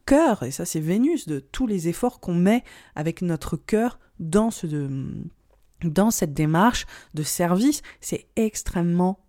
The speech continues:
important, et on voit encore une fois, euh, des personnes qui se dépassent, qui se dépassent, qui mettent tout ce qu'elles ont, tout leur cœur dans leur savoir-faire, qu'elles sont constamment en train de, d'améliorer, de, de toujours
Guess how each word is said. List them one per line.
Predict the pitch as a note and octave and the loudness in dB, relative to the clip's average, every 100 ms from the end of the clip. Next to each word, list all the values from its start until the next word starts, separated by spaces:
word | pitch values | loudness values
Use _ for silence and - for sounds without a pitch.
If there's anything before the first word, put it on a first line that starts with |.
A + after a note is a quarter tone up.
| - | -2
important, | F3 E3+ D#3 - G3 A3 | 0 0 0 0 0 0
et | |
on | F3 D#3 | -2 -2
voit | E3+ F#3+ - | -2 -4 -4
encore | D#3+ A3 F#3+ | -2 0 0
une | D#3+ | -2
fois, | - G3+ C4+ - - - - - | -2 -4 -4 -10 -20 -20 -18 -12
euh, | - F3 | -10 -6
des | F3 | -4
personnes | F3+ G#3 - - A#3 D4+ F#3+ - | 0 -2 -2 0 2 2 0 -6
qui | - F#3 | -10 -8
se | - B3 | -4 -4
dépassent, | G#3+ F3 F3+ - A#3 C4 - - - _ _ _ | -2 0 0 -2 -2 -2 -4 -12 -18 _ _ _
qui | F#3 | -10
se | - G#3+ | -4 -2
dépassent, | F3+ G#3+ A#3+ | -2 -2 -4
qui | - F#3+ | -4 0
mettent | F3+ G3 - - _ _ - | 0 -2 -6 -20 _ _ -2
tout | C#4+ | 0
ce | C4 | -2
qu'elles | - A#3+ G3+ F#3+ F3 | -2 2 4 4 4
ont, | A#3+ C#4+ - _ | 4 2 -8 _
tout | - C4 | -2 0
leur | G3+ F3+ - - | 0 -2 -8 -2
cœur | G3 G3+ A#3 - | 2 2 0 -4
dans | D#3+ G#3 | 0 2
leur | G#3+ F3+ | 2 -2
savoir-faire, | - F3 D3+ C#3 - F3 G3+ | -2 -2 -2 -4 -2 -2 -2
qu'elles | - | -6
sont | - D3+ | -6 -6
constamment | - G3 G3 - F3 F3 F3+ - | -4 -6 -6 0 2 4 2 -2
en | D3 | -8
train | - F3 E3+ - - - | -4 -2 -2 -6 -20 -10
de, | D#3 D#3 D3+ - - - _ | -2 -2 -2 -10 -20 -20 _
d'améliorer, | D3 D3 D#3+ F#3 F3+ F3 E3 D#3 F3+ G3 G3 | -10 -4 2 4 4 4 2 0 2 2 0
de, | D3 C3+ - _ | -2 -8 -14 _
de | E3 | -12
toujours | - E3+ D3 E3+ F#3+ - | -8 -8 -6 0 0 0